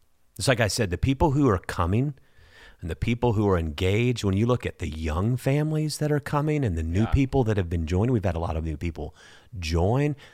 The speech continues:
Speaker 1: They're resonating with this. They've been disillusioned maybe in other churches or just in society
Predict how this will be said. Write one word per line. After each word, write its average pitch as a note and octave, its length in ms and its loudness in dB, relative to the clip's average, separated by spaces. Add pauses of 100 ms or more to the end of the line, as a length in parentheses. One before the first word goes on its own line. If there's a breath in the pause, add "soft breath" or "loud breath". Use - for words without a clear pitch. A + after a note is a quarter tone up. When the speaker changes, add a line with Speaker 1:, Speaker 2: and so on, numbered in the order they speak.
(120)
Speaker 1:
They're F#2+ 160 2
resonating B2 840 2
with C3+ 200 0
this. C#3+ 440 -4 (420 loud breath)
They've G2+ 140 0
been F2+ 180 0
disillusioned G#2+ 800 2
maybe G#2 360 2
in D2 100 -6
other G2+ 280 0
churches A2+ 480 -2
or D#2 80 -2
just G#2 320 -6
in G2 80 0
society F#2+ 800 -2